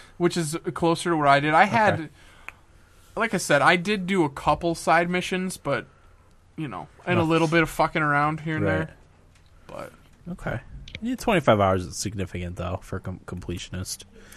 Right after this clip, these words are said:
Speaker 1: Yeah. But yeah, I'm gonna say yes on that.
Speaker 2: Okay.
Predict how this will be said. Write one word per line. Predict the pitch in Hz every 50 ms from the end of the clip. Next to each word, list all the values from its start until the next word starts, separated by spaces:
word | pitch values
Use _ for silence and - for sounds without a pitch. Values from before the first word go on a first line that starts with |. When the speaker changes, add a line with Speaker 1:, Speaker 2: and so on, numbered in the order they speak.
| - - - - - -
Speaker 1:
Yeah. | 143 120 85 82 - - - - - - - - - _ - _ _ _ _ _ _
But | - 160
yeah, | 180 175 147
I'm | 151
gonna | 185 185 165
say | - - 156 147 143
yes | 139 143 175 - - -
on | 143 139
that. | 139 139 139 139 - - -
Speaker 2:
Okay. | 127 120 131 - 104 101